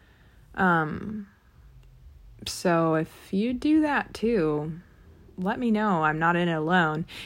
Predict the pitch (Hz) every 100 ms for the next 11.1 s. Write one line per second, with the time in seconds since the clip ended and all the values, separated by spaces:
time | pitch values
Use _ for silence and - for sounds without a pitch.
0 | - 226 339 403 359 262 277 370 392 330
1 | 247 - 254 233 202 208 185 247 403 247
2 | 147 175 - 190 170 170 170 170 175 165
3 | 156 165 160 165 160 151 151 - - _
4 | _ _ - - - - - _ _ _
5 | - - 175 143 143 165 190 - _ _
6 | - - 220 185 160 147 139 120 92 107
7 | - - - - - - 196 - - 233
8 | - _ _ - - - 208 196 185 175
9 | 185 - 202 190 180 185 175 170 165 170
10 | 185 - 196 190 202 - 202 226 - 202
11 | -